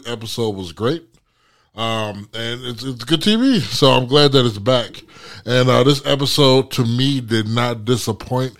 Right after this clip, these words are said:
It set a lot of groundwork for what's, we're gonna possibly see, um, in this series. I mean, we're gonna see Rosario Dawson.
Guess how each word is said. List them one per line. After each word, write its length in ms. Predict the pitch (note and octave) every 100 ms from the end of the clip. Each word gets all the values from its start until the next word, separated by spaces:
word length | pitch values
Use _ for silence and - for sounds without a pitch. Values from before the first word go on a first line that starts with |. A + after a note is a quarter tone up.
| - -
It 140 | G2+ A2
set 220 | C#3+ B2
a 40 |
lot 260 | A2+ A#2+ B2
of 120 | G2
groundwork 560 | G#2+ B2 B2+ B2 B2+ -
for 180 | G#2+
what's, 320 | G#2 A2+ - A#2
we're 280 | G#2 A2
gonna 160 | A2 G2+
possibly 500 | A2 A#2 G2+ A2 A2
see, 560 | - B2 A#2 A2+ A#2 A2 _ _ _ _
um, 340 | G2 G2+ G2 -
in 240 | A#2+ B2
this 240 | A2+ A#2 -
series. 600 | - C3 C3 C3 C3 A2+
I 80 | A2
mean, 240 | A2 G#2
we're 160 | A2 A2+
gonna 220 | A2 G#2+
see 220 | - A2+
Rosario 920 | G2 G2+ E2+ F#2 G#2+ A2 A2 G#2+ G#2
Dawson. 720 | F2+ F#2+ G#2+ G#2 A#2 A2+ G#2+